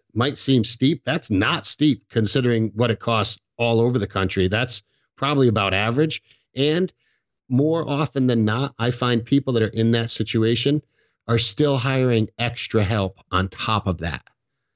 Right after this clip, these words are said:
in a, in, in a facility like that, because after a little while, they realize that may just not be enough around, while there's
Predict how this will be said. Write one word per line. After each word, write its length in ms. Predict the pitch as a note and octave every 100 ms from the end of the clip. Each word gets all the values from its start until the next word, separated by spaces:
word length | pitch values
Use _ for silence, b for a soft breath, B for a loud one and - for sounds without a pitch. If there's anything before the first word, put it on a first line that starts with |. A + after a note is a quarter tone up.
| _ _
in 120 | A#2 G#2+
a, 100 | G#2
in, 280 | A#2 A#2+ A2 -
in 200 | B2 A#2+ A#2
a 80 | -
facility 560 | - - B2+ A2 G2
like 280 | F#2 F2 E2+
that, 300 | F#2 F2 F2
because 460 | G#2 F#2+ A2 G2+ - B B B B
after 340 | A2+ A#2+ -
a 60 | B2
little 240 | A#2 A2+
while, 360 | G#2 A#2 A2 G#2+
they 120 | G#2
realize 600 | G#2 A#2 A2+ G2+ F#2+ G2 - _ _ _ _ _ _ _
that 260 | G2+ A#2+ A2
may 220 | B2+ C#3
just 260 | C3+ C3 B2
not 260 | A#2 A#2+
be 140 | A#2 A2
enough 480 | G#2 G#2+ G2 - _
around, 340 | G#2 G2 A2 A2
while 300 | G#2 A#2 B2
there's 360 | B2 A#2 A2